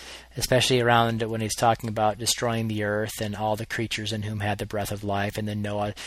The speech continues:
you know, it, with the, with the flood, it talks about destroying the ones in whom had the breath of life. It's the same thing that, that, that God, you know, breathed into, to, um, to Adam. If we're gonna say that God, the breath of life is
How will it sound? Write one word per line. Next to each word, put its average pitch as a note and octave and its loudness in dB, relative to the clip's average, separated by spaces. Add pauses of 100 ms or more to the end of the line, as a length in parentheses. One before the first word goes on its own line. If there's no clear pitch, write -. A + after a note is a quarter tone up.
(320)
you C3 -10
know, G#2+ -2
it, A#2+ -6
with A#2+ -4
the, G#2+ -2 (840)
with A2+ -4
the - -2 (140)
flood, G#2+ 4
it G#2+ 0
talks G2+ 0
about G#2+ 0
destroying G#2+ -2
the G#2+ -4
ones G#2 -4
in G#2+ -2
whom G#2 -2
had G2+ 0
the G#2+ -2
breath G#2 0
of G2+ -6
life. G2+ 0
It's - 4
the - 12
same F3 4 (100)
thing C#3+ 4
that, A2+ 0 (120)
that, A2+ 0
that A2+ -2
God, A2+ 2 (600)
you - -8
know, G#2+ -8 (180)
breathed A#2+ 0
into, A2+ 0 (260)
to, G#2 -2
um, G2 -4 (1300)
to - 2
Adam. C3 12
If B2 2
we're D#3+ 2
gonna G3+ 6
say E3 8
that B2+ 10
God, C3+ 10
the A#2+ -2
breath D3 6
of A#2 -2
life C#3 10
is A2 2